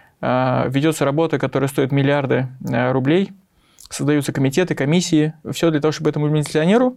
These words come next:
чётко написали, что такое криптовалюта, а, или что такое, а, цифровые права. Такой вот российский гибрид у нас появился. Или там утилитарные цифровые права даже есть, такие вещи. А, вот, это всё делается для этого.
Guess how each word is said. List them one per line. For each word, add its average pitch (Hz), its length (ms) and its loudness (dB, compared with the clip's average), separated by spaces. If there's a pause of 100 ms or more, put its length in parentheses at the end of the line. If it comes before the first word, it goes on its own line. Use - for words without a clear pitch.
(140)
чётко 165 280 0
написали, 143 480 0
что 175 220 -2
такое 170 320 2
криптовалюта, 139 600 -2 (500)
а, 131 240 0
или 131 280 -2
что 165 200 -2
такое, 147 600 0 (300)
а, 127 360 -6
цифровые 143 460 0
права. 131 480 -2 (120)
Такой 135 240 -2
вот 117 180 0
российский 127 420 -2
гибрид 139 340 -2
у 135 40 -2
нас 123 140 -2
появился. 127 480 -2 (440)
Или 123 240 -2
там 117 200 -4
утилитарные 123 640 -2
цифровые 120 380 -2
права 117 260 -2
даже 123 240 -4
есть, 120 300 -8
такие 120 280 -8
вещи. 123 320 -6 (360)
А, 123 360 -2
вот, 131 300 -2
это 160 180 -2
всё 202 300 2
делается 160 460 0
для 139 140 0
этого. 123 380 0